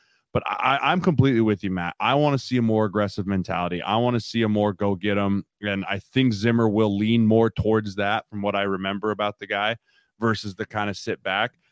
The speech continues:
I think he's gonna say, You know what? Screw it. Go. We're gonna go. We're gonna go. We're gonna go. We're gonna go because that's what I wanna do. And I hope to see more of that. I think you're absolutely right.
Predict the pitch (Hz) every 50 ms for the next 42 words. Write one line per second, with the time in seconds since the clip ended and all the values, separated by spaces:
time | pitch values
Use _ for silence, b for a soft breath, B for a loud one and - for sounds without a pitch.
0 | _ _ _ - 117 123 127 127 110 - 127 113 104 117 110 104 - 113 107 104
1 | 104 85 107 123 131 139 147 175 - - _ _ _ _ _ - - - 180 202
2 | 190 - - _ _ _ _ - 127 147 131 101 98 - _ _ - 123 156 175
3 | 214 190 135 104 120 120 101 82 87 98 113 113 123 117 104 120 127 139 143 147
4 | 143 131 123 113 120 120 117 113 113 110 110 92 110 107 104 98 98 - 95 110
5 | 113 113 - - 110 107 104 107 104 101 98 87 101 98 92 90 92 90 95 95
6 | 92 117 123 117 - 104 92 - - 104 101 98 98 98 90 90 90 90 90 95
7 | 98 - 110 101 - 104 95 92 95 92 - - 101 82 73 73 73 71 - -